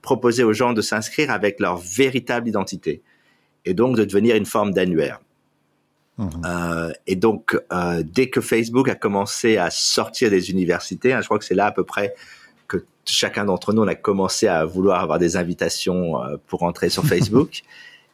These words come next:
Speaker 2: Mhm.
Speaker 1: Euh, très rapidement, en fait, euh, je crois que la, la, la, la, la compréhension que, qu'a eu, euh,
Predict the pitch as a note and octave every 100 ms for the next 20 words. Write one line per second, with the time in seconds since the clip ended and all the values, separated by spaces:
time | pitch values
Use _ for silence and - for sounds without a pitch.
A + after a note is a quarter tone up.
0 | - F#2+ F#2+ F2 F2 E3 - _ _ _
1 | _ - D3 C3+ C3+ A2+ C#3 C#3 - D3+
2 | D#3 - G2+ G2+ F#2+ F2 - A#2 B2 F#2+
3 | F2+ F#2 - F#2 F2+ F2 D#2+ E2+ D2+ C#2+
4 | F#2+ - A2 - A#2 A2 - A#2 A2+ -
5 | F#2 - G2 G#2 F#2+ E2 E2 D#2+ D2